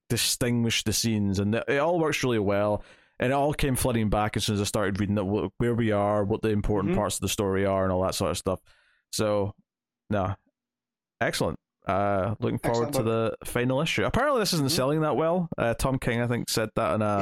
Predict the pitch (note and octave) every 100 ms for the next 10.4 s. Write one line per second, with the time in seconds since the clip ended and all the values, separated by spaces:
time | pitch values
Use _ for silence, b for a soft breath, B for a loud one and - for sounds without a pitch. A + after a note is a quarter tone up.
0 | G2 C#3+ C#3+ C#3+ - _ _ _ _ -
1 | A#2 A2 - A#2 - B2+ - - B2 B2
2 | B2 - A#2+ - C#3 B2 G#2+ G#2+ A2+ B2
3 | B2 - B2 B2+ C#3 b b b b G#3
4 | A3 A3+ A3+ A#3 A#3+ A3+ A3+ - G3 G3+
5 | G3 F#3 E3+ E3 D#3+ D#3+ E3 F3 E3 E3
6 | D#3+ D#3+ D3+ D3 D3 D3+ C#3+ C#3 C#3+ C#3+
7 | C#3 C#3 - C#3 B2+ B2+ - - - -
8 | C#3+ C#3 C3 F#3 G#3+ C4+ A3 C#3 - G#2
9 | F#2 G#2+ F#2 F#2+ F#2 F2+ F2+ - D#2+ D2+
10 | D2 - -